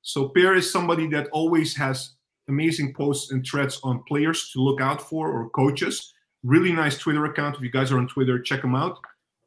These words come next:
Um, it's time to start to talk about how to build a new squad. That will be an interesting stream, to be honest. Um, I'll think about it, Roy. I'll think about it.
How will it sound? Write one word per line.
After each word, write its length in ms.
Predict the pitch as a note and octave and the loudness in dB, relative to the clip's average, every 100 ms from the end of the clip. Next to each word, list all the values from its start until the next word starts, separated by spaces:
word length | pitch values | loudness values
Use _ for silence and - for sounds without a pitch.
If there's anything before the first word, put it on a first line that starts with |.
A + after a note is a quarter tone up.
| - | -2
Um, 760 | C#3 C3+ C3+ C3+ C3+ C3 B2+ B2+ | 0 2 2 0 0 2 0 -2
it's 140 | C3+ | -2
time 180 | - E3+ | 0 0
to 60 | E3+ | 0
start 220 | - E3 | 2 2
to 60 | D3+ | 2
talk 260 | D#3+ D#3 | 2 0
about 200 | D#3 C#3 | 0 0
how 100 | C#3 | 0
to 120 | C#3 C3+ | 0 2
build 220 | C#3 C3+ | 4 6
a 40 | |
new 160 | C3 C3 | 6 6
squad. 380 | C3 B2+ A2+ G#2 | 4 -2 -2 -4
That 100 | - | -4
will 100 | C#3+ | -4
be 120 | D3 C#3+ | 0 0
an 80 | C3+ | 0
interesting 400 | C3 C3 - A#2+ | -4 -6 -6 -6
stream, 340 | - - A2 G#2 | -6 -6 -6 -6
to 60 | |
be 120 | G#2 G#2+ | -8 -6
honest. 380 | G#2+ B2 C3 _ _ _ _ | -4 -6 -8 _ _ _ _
Um, 340 | A#2+ A#2+ B2+ C3 - | -8 -4 -4 -4 -2
I'll 120 | F3 | 0
think 180 | A#3 A3+ | 2 8
about 300 | G3 F3+ D3+ | 10 10 8
it, 100 | C3 | 6
Roy. 200 | C3+ D#3 | 6 4
I'll 160 | C#3+ D#3 | 2 4
think 180 | E3+ D#3 | 4 4
about 280 | B2+ G#2 | 2 0
it. 120 | G#2 | -4